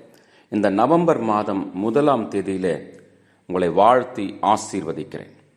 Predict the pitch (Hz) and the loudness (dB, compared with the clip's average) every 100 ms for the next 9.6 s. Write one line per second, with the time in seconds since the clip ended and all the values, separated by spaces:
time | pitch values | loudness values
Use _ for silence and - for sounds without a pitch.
0 | _ _ _ _ _ _ _ _ _ _ | _ _ _ _ _ _ _ _ _ _
1 | _ _ - 208 233 165 123 139 139 110 | _ _ 2 4 6 6 6 2 0 -4
2 | - 107 98 90 110 - - - 165 - | -2 -4 -2 -2 -2 -6 -8 -4 -2 -4
3 | - 131 92 95 113 110 110 - 120 120 | -4 -4 -4 -2 -2 -2 -6 -2 0 0
4 | 104 82 - 78 110 - - 92 - 73 | 0 0 -4 0 0 0 -6 -8 -6 -10
5 | 92 - - _ _ _ _ _ _ _ | -10 -14 -20 _ _ _ _ _ _ _
6 | 117 156 262 - 170 120 120 - 110 85 | 4 6 4 4 0 0 -4 -4 -2 -2
7 | 95 - - _ _ _ _ _ _ 113 | -6 -12 -20 _ _ _ _ _ _ -2
8 | 131 202 240 208 170 139 110 95 - - | 2 4 6 4 2 0 -2 -8 -8 -10
9 | 107 113 104 90 80 101 | -6 0 0 0 -2 -8